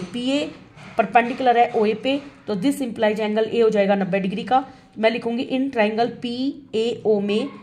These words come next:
angle पी, angle ए और angle one का जोड़ कितना आएगा, वन एटी। तो पी की value मुझे निकालनी है। ए हमारे पास नब्बे है, वन है सेवेंटी फ़ाइव, uh, equal to वन eighty,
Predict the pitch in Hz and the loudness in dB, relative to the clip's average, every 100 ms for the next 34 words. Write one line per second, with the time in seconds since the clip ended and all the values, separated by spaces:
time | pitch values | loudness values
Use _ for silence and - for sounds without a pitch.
0 | - - 202 214 233 233 247 277 - - | -16 -4 -2 2 0 -2 -4 -4 -6 -6
1 | 190 214 220 220 226 240 269 - - 214 | -2 2 2 2 0 0 -4 -8 -2 -2
2 | 214 214 208 233 277 - - - 185 233 | 2 0 4 2 2 -10 -16 -4 0 2
3 | 233 226 226 214 - 214 208 247 202 175 | 2 2 2 0 -2 0 0 0 0 -2
4 | 160 165 170 - - - 208 202 269 285 | -4 -10 -12 -16 -16 -8 -4 -2 0 2
5 | 247 247 240 262 240 185 175 170 165 165 | 2 0 0 -2 0 0 0 -2 -4 -10
6 | - - - 240 233 214 254 233 208 170 | -14 -10 0 2 2 2 -2 0 -2 2
7 | 214 220 294 - - - 190 226 233 233 | 4 4 0 -4 -18 -6 0 2 2 0
8 | 220 190 190 208 214 233 277 - - - | -2 -2 -2 -2 2 2 0 -10 -20 -20
9 | - 202 202 196 202 208 - - - 233 | -4 2 4 4 4 0 -6 -8 -8 -2
10 | 220 220 220 202 190 190 247 302 | -2 0 0 0 -2 -2 -6 -6